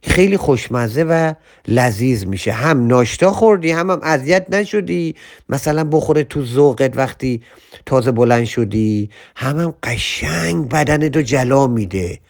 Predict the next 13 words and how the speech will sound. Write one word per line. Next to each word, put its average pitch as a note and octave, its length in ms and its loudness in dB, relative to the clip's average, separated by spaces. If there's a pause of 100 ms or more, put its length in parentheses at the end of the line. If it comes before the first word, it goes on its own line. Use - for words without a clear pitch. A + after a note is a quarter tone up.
(440)
کبدتو C3+ 720 0 (160)
حال D3 380 2
میاره، A2 760 0 (320)
کلیاتو B2 560 2
نرم D3 440 0
می‌کنه، A#2+ 480 -2
خونت C3 460 0 (320)
لطیف A#2+ 720 0
می‌شه. - 460 -8 (1900)
حالا F#3+ 400 2 (260)
در D3+ 180 4
خصوص D3+ 460 -2 (140)
اسرار C3 560 2